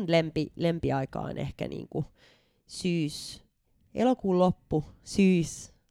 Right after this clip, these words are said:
loka, marras, koska on niinku tosi hienot kelit vielä. Voi niinku ihan teepaidassa, teepaidassa niinku olla, on, on paljon värejä,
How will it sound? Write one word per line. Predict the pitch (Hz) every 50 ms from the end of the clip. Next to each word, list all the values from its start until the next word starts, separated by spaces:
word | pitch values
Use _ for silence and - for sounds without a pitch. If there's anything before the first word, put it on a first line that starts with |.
| _ -
loka, | 170 170 165 - 156 147 147 - - _ _ _ _ _ _
marras, | - 170 165 160 - - 143 151 -
koska | - - 156 143 - 147
on | 147 160 170
niinku | 165 160 - 165 - _ _ _ _ _ _
tosi | - 202 196 180 170
hienot | 170 165 156 143 143 - -
kelit | 156 151 147 143 - -
vielä. | - 82 85 87 - 165 - _ - - _ _ _ -
Voi | 160 156
niinku | 160 156 -
ihan | 165 170 160 147 147
teepaidassa, | - 147 139 - - 143 143 139 143 - - - 165 - - _
teepaidassa | - 233 233 208 190 - 160 156 - - - 156
niinku | 151 147 151 - 147 139 - _ _ _ _ _ _ _ _ -
olla, | - 165 156 151 156 156 151 - -
on, | - 160 151 156 156 - - _ _ -
on | - 156 151 156 151
paljon | - 170 175 165 156 151
värejä, | 147 156 156 151 151 147 147 147 151